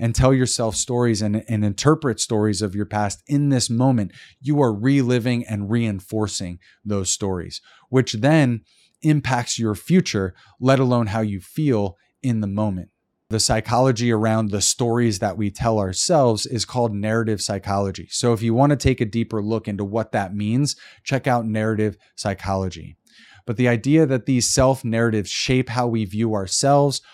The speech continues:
our circumstances, and the world around us is the core principle behind narrative psychology.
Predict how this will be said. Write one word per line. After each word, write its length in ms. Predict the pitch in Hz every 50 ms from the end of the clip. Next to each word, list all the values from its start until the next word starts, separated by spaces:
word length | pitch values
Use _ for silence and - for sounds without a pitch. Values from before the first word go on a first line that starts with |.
| - - _
our 140 | - 107 101
circumstances, 1120 | - - - 127 131 127 127 135 123 120 - - 123 120 117 113 - - 110 107 98 - - - - - -
and 160 | 131 120 110
the 80 | 110 104
world 420 | 101 101 113 117 120 123 120 117 123 -
around 460 | 110 101 95 117 123 135 135 123 107
us 240 | 104 95 90 - -
is 240 | - 147 127 107 -
the 100 | 117 107
core 340 | - - - 143 143 139
principle 540 | 123 - - 139 123 117 - - 95 101 98
behind 600 | 92 - 95 - - - 127 123 113 104 95 92 - _ - - - _ _ _ _ _ _
narrative 380 | 104 110 107 107 104 98 98 90
psychology. 800 | - - 90 92 - - 104 104 104 101 95 - 82 - 92